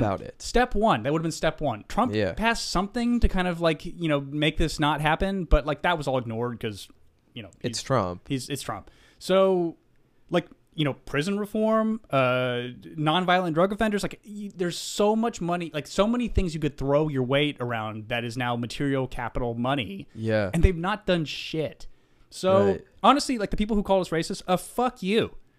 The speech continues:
Speaker 2: Fuck you.
Speaker 1: Yeah.
Speaker 2: A-, and also, like, I don't really care about your opinion, and also, I don't care if you're black. I don't give a shit. I really don't care, because, like, if you saw that video as something that would galvanize you and, and inspire you based on your race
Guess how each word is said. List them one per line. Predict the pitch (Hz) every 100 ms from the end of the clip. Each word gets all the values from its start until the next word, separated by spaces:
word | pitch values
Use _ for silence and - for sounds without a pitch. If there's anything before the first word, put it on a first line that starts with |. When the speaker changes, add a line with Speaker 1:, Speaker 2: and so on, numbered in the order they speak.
| _
Speaker 2:
Fuck | - - 98 -
you. | 131 90 -
Speaker 1:
Yeah. | 113 104
Speaker 2:
A-, | 95 -
and | 214 214
also, | 226 220 202
like, | 185 -
I | 170
don't | 208
really | 202
care | 196 185
about | 180
your | 165
opinion, | 151 165 170
and | 156
also, | 147 160 160
I |
don't | 165
care | 165
if | 160
you're | 131
black. | 101 127 160 170 - -
I | 185
don't | 240 -
give | 214
a | 254
shit. | - 95 -
I |
really | 160 143 175 208 208
don't | 180 165 143
care, | 143 107
because, | 101 - 151
like, | 147 139 - _ _
if | 147 -
you | 220 302 302 - _ _ _ _
saw | - - 220
that | 240 202
video | 175 175 143 123
as | 120
something | - 147 139
that | 139
would | 127 117
galvanize | 139 170 190 190 170 170
you | 170 165 160 135 - -
and, | 156 131 127
and | 135 127 123
inspire | 143 117 - 170 190
you | 180 175
based | 156 156 147
on | 131
your | 120 117
race | 104 147 190 -